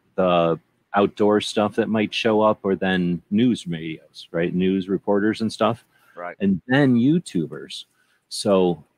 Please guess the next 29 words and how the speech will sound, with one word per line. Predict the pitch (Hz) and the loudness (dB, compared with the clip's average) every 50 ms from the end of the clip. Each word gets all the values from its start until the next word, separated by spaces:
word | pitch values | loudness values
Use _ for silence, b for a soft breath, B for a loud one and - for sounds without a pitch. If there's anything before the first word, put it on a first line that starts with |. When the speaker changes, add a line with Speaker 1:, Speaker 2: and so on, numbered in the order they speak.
| _ _ | _ _
Speaker 1:
you | - 113 | -8 -4
know, | 92 | -2
I | 104 | -2
don't | 139 120 90 | 0 -2 -2
have | 85 82 71 | -4 -6 -6
any | 85 82 82 | -6 -8 -6
idea | 82 78 82 82 | -8 -8 -8 -8
how | 82 85 | -8 -8
many | 82 80 80 | -8 -8 -6
YouTubers, | 82 90 87 - - 101 90 92 98 107 113 - - | -6 -6 -6 -4 -4 -4 0 0 0 0 0 -2 -4
but | - 87 82 78 - _ _ _ _ _ _ _ _ _ _ _ | -4 -4 -4 -4 -6 _ _ _ _ _ _ _ _ _ _ _
a | - 82 - | -10 -8 -8
shit | - - - 104 - | -8 -4 -4 -4 -4
ton. | - 104 98 104 123 139 147 - _ _ _ _ | -2 -2 -2 0 0 -2 -4 -8 _ _ _ _
And | 98 104 107 107 | 0 2 2 4
most | 101 101 104 - - | 4 2 0 0 0
of | 107 | 2
them | 98 98 95 | 2 2 0
come | - 101 95 | 0 0 0
with | 95 87 90 | 2 0 0
a | |
couple. | - - 87 90 - 107 110 117 - b b b b b | -2 -2 -4 -2 -2 -4 -4 -4 -6 b b b b b
Speaker 2:
A | 107 | -18
few | - - 139 139 113 | -16 -16 -16 -16 -10
hundred, | 95 127 120 120 110 110 110 117 127 135 - - | -8 -8 -10 -8 -10 -14 -14 -14 -14 -16 -12 -8
I | 90 101 | -6 -6
would | 95 87 82 - | -6 -8 -14 -16
say. | - - 78 78 92 - _ _ _ _ _ _ _ _ _ _ _ _ _ _ _ _ - | -16 -16 -14 -14 -16 -18 _ _ _ _ _ _ _ _ _ _ _ _ _ _ _ _ -12
Speaker 1:
Maybe. | 85 - - - 110 107 113 - 131 151 156 | -12 -12 -6 0 0 0 2 2 0 -2 -2